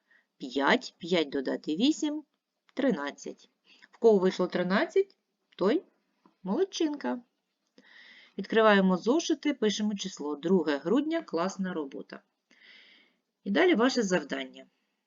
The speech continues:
Вам треба назвати і записати усі двоцифрові числа,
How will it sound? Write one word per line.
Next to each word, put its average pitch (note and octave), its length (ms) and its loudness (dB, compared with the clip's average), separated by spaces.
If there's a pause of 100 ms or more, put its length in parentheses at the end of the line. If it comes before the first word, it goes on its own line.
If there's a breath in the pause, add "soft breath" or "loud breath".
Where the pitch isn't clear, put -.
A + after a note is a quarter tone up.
(600)
Вам C4 240 0
треба G3+ 340 2
назвати G3+ 600 2
і F#3 160 -4
записати A3 640 -2
усі A#3+ 420 0
двоцифрові F3+ 680 -2
числа, B3+ 580 -2